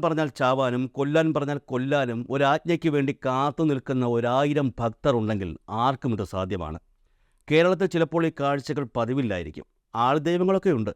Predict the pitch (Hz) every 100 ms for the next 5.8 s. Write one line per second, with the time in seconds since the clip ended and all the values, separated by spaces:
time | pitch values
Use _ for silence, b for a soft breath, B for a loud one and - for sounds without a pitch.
0 | - _ _ 127 117 139 131 107 139 151
1 | 135 120 110 127 117 90 - _ _ _
2 | _ 123 160 175 147 151 160 180 151 -
3 | 170 175 156 151 143 - 127 135 147 131
4 | 131 98 - _ 127 131 _ 156 151 156
5 | - 127 131 151 165 156 131 110